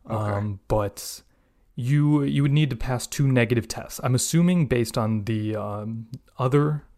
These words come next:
Speaker 2: protocols that these are, like, the more intrusive, uh, tests, and they have to be at least twenty-four hours apart. I'm not sure if I said that.
Speaker 1: I think
Speaker 2: Uh,
Speaker 1: you did, yeah.
Speaker 2: so then also after that, you must return a positive antibody test within the past thirty days.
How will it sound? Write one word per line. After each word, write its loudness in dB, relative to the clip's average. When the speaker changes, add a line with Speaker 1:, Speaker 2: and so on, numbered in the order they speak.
Speaker 2:
protocols 2
that 0
these -2
are, 0
like, -2
the -2
more 0
intrusive, -6
uh, -2
tests, -8
and 2
they 6
have 2
to -6
be -2
at -4
least -2
twenty-four -2
hours -4
apart. -10
I'm -4
not -10
sure -12
if -10
I -8
said -12
that. -12
Speaker 1:
I -2
think -2
Speaker 2:
Uh, -6
Speaker 1:
you -10
did, -14
yeah. -14
Speaker 2:
so 0
then -2
also 0
after 4
that, -2
you 0
must 2
return -2
a 0
positive -2
antibody 0
test -10
within 0
the 0
past -6
thirty -8
days. -10